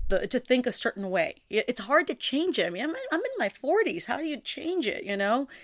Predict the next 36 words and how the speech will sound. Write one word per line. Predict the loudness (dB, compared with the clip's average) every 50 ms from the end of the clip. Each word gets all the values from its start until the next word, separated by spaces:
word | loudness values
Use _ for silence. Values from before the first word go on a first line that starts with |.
| -20 -8 0
And, | 2 2 4 2 0 -4 _ _ _ _ -20 -20 -20 -20 -20 -20 _ -8
you | -4 -2 0
know, | 0
my | 2 2 0
therapist | 4 4 6 6 6 4 2 0 2 4
said, | 4 4 4
"Well, | 4 2 2
you | 2 2 0 -4 0 0 0 0
can | 2 2 2 2 2 2
change | 2 2 2 2 2 0 0
it. | -2 -2 -4 -6 _ _ _ _ -20 _ _ -10
Just | -6 -4 -2 0 2
know | 4 4 6
that, | 6 6 4 4 2
you | 0 0
know, | 2 2
you | 2 2 2
have | 0 0 -2
to | -4
put | -2 2 2 2 4
work | 4 4 4 4 2
into | -2 -2 -2 -2 -4 -4 -4
it." | -4 -6 -8 -10 _ _ _ _ _ _ _ _ _ _ _ _ _ _ _ _ _ _ _ _ _ _ _ -6
And | -2 -2
I | 0
started | 4 4 6 6 4 4 2
thinking | 4 4 4 4 4 4
about | 4 4 4 2 2 2
it, | -2 -2
and | -4 -6
I |
was | -6 -6 -6
like, | -8 -8 -4
"You | -2 2
know | 4 4 4
what? | 4 2 2 2 2 0 -2